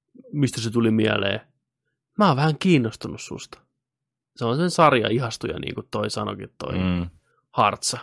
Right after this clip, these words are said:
Speaker 1: yhdessä jaksossa. Ja sen kyllä näkee.
Speaker 2: Niin, ja se haluaa ihan hirveästi huomioon.
Speaker 1: Sitähän se on.
Speaker 2: Mm.
Speaker 1: Se ei kestä yhtään olla se tyttö, ei jo-, jokainen tuijota vähän väliä. Että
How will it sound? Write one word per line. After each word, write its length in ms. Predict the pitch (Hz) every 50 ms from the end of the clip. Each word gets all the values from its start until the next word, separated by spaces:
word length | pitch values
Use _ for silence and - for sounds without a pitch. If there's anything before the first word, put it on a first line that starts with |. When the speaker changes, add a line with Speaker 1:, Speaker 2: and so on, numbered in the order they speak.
| - _ -
Speaker 1:
yhdessä 240 | 120 117 107 - 92
jaksossa. 500 | - 85 - - - 120 - - - - _ _ _ _ _ _ _ _ _ _ _ _ _ _ _ _
Ja 60 | -
sen 140 | 113 107 95
kyllä 180 | - 110 117 113
näkee. 380 | 110 110 107 - - - 120 - _ _ _ _ _ _ _ _ _ _ _
Speaker 2:
Niin, 120 | - 98 98
ja 80 | 92
se 100 | 85 -
haluaa 400 | 92 85 87 87 82 80 85 92
ihan 220 | 98 104 101 95 92
hirveästi 480 | 95 92 90 87 87 90 85 - -
huomioon. 720 | 80 76 78 76 76 76 67 65 71 69 64 65 65 - _ _ _ _ _ _ _ _ _ -
Speaker 1:
Sitähän 320 | 117 - 123 117 127 127
se 140 | - - 101
on. 100 | - - - _ _ _ _ _ _ _ -
Speaker 2:
Mm. 340 | - 82 80 76 76 73 71
Speaker 1:
Se 120 | 73 -
ei 80 | 113 110
kestä 260 | 113 123 - - 139
yhtään 400 | 120 120 117 - _ - 110 104
olla 140 | 101 92 117
se 240 | - - 120 - - - _ _ _ _ _ _ _
tyttö, 640 | - 113 - _ - - - - 113 - - - - _ _ _ _ _ _ _ _ -
ei 220 | 117 113 110 113
jo-, 160 | 127 120 120 -
jokainen 480 | 120 127 117 - 117 104 104 101 98 -
tuijota 400 | 113 117 117 104 95 - 92 85
vähän 300 | - 123 117 110 101 104
väliä. 360 | 98 98 92 95 - - 117
Että 260 | - _ - - _